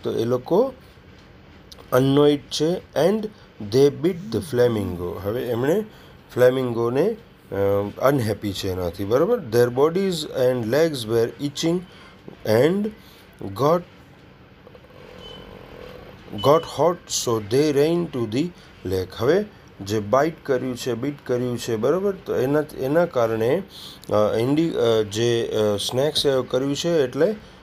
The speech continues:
જે ફ્લેમિંગોસ છે એને ઇચિંગ એટલે કે ખંજવાળ આવે છે, ચર આવે છે, બરાબર? ચળ આવે છે, બરોબર છે? અને એમનું બોડી જે છે હીટ થઈ ગયું છે, એમના, અ, લેગ્સ ને બધું, અ,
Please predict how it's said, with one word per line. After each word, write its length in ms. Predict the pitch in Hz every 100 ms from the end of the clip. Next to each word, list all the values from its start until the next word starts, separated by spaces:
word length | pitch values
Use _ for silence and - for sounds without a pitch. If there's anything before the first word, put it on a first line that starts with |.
| - -
જે 100 | 107
ફ્લેમિંગોસ 720 | - 135 165 156 135 123 -
છે 320 | 113 104 110
એને 240 | 127 151 -
ઇચિંગ 420 | 131 - 139 110
એટલે 220 | 107 107
કે 140 | 104
ખંજવાળ 540 | 104 - 117 117 127 120
આવે 240 | 113 113
છે, 120 | 104
ચર 300 | 104 123 123
આવે 300 | 117 110 110
છે, 100 | 101
બરાબર? 200 | 104 131
ચળ 280 | 160 120 117
આવે 240 | 107 104 98
છે, 80 |
બરોબર 320 | 104 139 165 165
છે? 180 | 185 202 - - - -
અને 260 | 127 175
એમનું 540 | 202 139 131 135 127 117
બોડી 340 | 120 147 147
જે 180 | 139 131
છે 140 | 120
હીટ 400 | 107 120 147 -
થઈ 180 | 110 107
ગયું 220 | 95 98
છે, 240 | 92 98 101
એમના, 300 | 117 120 117
અ, 500 | 110 - - - 98 101 101 98 98 - 101 104 -
લેગ્સ 520 | 101 117 135 120 113
ને 100 | 127
બધું, 380 | 117 113 156 208 - -
અ, 0 | -